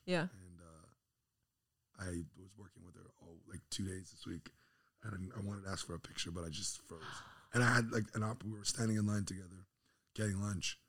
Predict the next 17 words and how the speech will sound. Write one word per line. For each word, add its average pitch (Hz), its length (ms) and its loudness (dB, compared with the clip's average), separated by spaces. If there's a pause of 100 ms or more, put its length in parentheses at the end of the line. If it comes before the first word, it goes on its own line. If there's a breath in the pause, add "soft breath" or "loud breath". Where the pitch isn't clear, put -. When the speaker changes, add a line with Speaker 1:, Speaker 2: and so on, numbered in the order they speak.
(320)
Speaker 2:
and 98 100 -2
I, 95 40 2
that 98 120 0
could - 140 0
have 92 60 0
been 98 120 2
the 95 100 -2
opportunity, 85 500 -4
and - 220 -12
I 76 100 -20 (260)
just - 320 0 (160)
froze. - 340 -20 (160)
Speaker 1:
Oh. 233 40 -10 (420 loud breath)
Speaker 2:
It - 60 -14
doesn't 104 180 0
happen 95 260 -2
ever. 95 260 -6